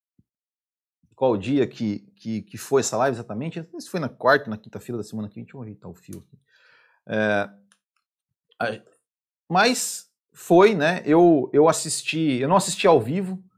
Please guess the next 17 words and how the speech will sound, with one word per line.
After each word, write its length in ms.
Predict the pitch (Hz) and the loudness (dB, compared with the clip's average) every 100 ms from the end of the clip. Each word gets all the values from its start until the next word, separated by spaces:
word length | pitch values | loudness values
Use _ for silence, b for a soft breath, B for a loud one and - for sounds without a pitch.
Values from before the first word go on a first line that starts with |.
| _ | _
tá? 360 | 117 127 160 b b b b _ | 2 2 2 b b b b _
É, 760 | 120 117 117 113 110 107 107 110 | 0 4 4 4 2 0 -2 -4
não 160 | 131 | -4
assisti 280 | 156 139 - | -4 -6 -2
ao 140 | 139 95 | 0 0
vivo, 340 | 113 143 143 | -2 -2 0
eu 120 | 120 | 2
assisti, 680 | 117 - 113 - 123 117 98 - _ _ _ _ _ - | 0 -2 -12 -10 -6 -6 -6 -12 _ _ _ _ _ -8
é, 380 | 104 98 95 - | -4 -4 -4 -6
é, 580 | 98 98 92 90 87 87 98 _ _ _ _ _ - | -6 -6 -6 -8 -10 -14 -20 _ _ _ _ _ -18
depois, 720 | 92 123 127 120 165 175 - - | -8 -8 -2 0 0 -4 -12 -16
né, 320 | 98 110 - b b b b b _ | -12 -12 -12 b b b b b _
é, 280 | 107 107 104 | -6 -4 -2
no 100 | 113 | 0
próprio 260 | 139 139 | 0 0
Instagram 440 | 151 131 104 123 143 | 0 0 2 2 4
mesmo. 380 | 123 165 156 | 4 2 0